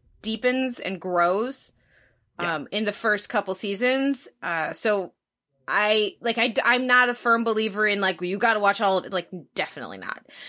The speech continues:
Speaker 1: But
Speaker 2: But,
Speaker 1: for
Speaker 2: yeah.
Speaker 1: this show, I
Speaker 2: <laughs>
Speaker 1: feel like it, that is more true than most shows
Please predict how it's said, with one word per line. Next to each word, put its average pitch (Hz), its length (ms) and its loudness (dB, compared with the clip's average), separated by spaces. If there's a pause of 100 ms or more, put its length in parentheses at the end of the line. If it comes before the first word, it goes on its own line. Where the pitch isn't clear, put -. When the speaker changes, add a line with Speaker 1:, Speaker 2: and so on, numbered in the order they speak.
(1080)
Speaker 1:
But 202 380 4
Speaker 2:
But, 175 680 8
Speaker 1:
for 285 200 4
Speaker 2:
yeah. 262 220 4
Speaker 1:
this 381 160 2
show, 311 340 6
I 311 160 4
Speaker 2:
<laughs> - 0 -
Speaker 1:
feel 269 300 0
like 240 500 2
it, 208 360 -2
that 202 300 2
is 202 180 -4
more 196 340 0
true 196 400 -4
than 175 480 0
most 170 480 -4
shows 294 760 -2